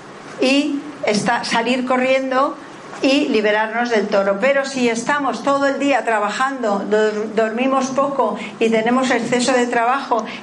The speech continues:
y estamos siempre en el, en el sistema nervioso simpático, podremos morir por agotamiento.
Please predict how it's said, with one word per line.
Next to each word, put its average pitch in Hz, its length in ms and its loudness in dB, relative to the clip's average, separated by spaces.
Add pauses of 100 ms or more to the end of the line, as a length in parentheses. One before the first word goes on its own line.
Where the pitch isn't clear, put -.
y 214 60 2
estamos 240 500 0
siempre 214 520 0 (220)
en 214 180 2
el, 202 180 4
en 208 400 2
el 202 140 4
sistema 254 500 0
nervioso 254 540 0
simpático, 262 760 0 (340)
podremos 240 520 2
morir 240 340 2
por 254 160 2
agotamiento. 190 920 0